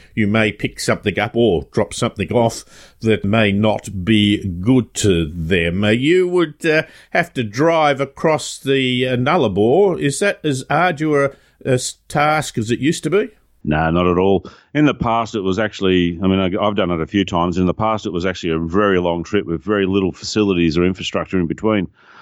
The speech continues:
Speaker 2: These days, you've got those roadside stops there and you can camp quite easily, and there's, there's a lot of facilities. It's still a long way, mind you. That,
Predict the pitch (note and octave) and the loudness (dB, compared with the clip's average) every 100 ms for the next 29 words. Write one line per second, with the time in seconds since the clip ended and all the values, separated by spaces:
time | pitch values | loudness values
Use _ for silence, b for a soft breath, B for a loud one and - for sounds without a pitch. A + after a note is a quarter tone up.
0 | B B D#3+ C#3 C3 A2+ G#2 A2 F#2+ F#2 | B B 0 2 2 2 0 0 0 -2
1 | E2+ F#2+ G2 - F2+ E2+ - F#2 - F#2 | 0 0 -2 -2 -2 -2 -4 -6 -2 -2
2 | F#2 F#2 E2+ E2+ - G2 F#2+ - F2+ F2 | 0 0 0 -2 -2 -6 -6 -4 0 2
3 | F2+ F2 F#2 F2 E2+ F2 E2 - G2+ A2+ | 2 2 2 4 2 0 -2 -2 -2 2
4 | D3 G#2+ - D2+ G2 F2+ F2+ - _ _ | 2 0 -4 -2 0 2 0 -4 _ _
5 | - D#3+ - B3+ G#3 C#3+ D3+ A#2 D#3 A2 | -6 -6 -2 2 4 4 2 2 2 0
6 | G#2 A2+ G2+ A#2+ G2+ F2 G2+ | 0 0 0 0 0 0 -6